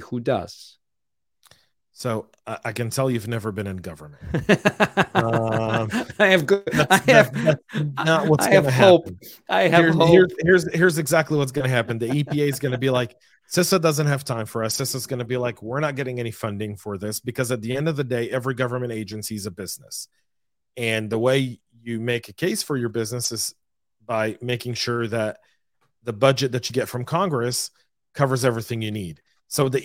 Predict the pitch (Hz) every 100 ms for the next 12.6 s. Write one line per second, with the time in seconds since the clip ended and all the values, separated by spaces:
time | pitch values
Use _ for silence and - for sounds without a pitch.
0 | 170 156 160 185 190 185 156 143 131 -
1 | 120 117 120 127 120 127 120 - 120 143
2 | 135 127 117 117 95 78 71 _ _ _
3 | _ 127 131 135 131 196 214 160 - 147
4 | 120 127 123 127 120 120 113 113 104 95
5 | 107 117 92 78 _ _ _ _ _ _
6 | _ _ _ _ _ _ _ 117 - 175
7 | 160 160 113 117 123 143 165 147 147 151
8 | 165 - 160 165 165 - 156 - 117 110
9 | 143 180 139 160 - 127 120 127 127 127
10 | 131 147 135 120 117 110 127 147 139 135
11 | 117 120 139 - - 131 160 147 147 123
12 | 131 120 160 - - 131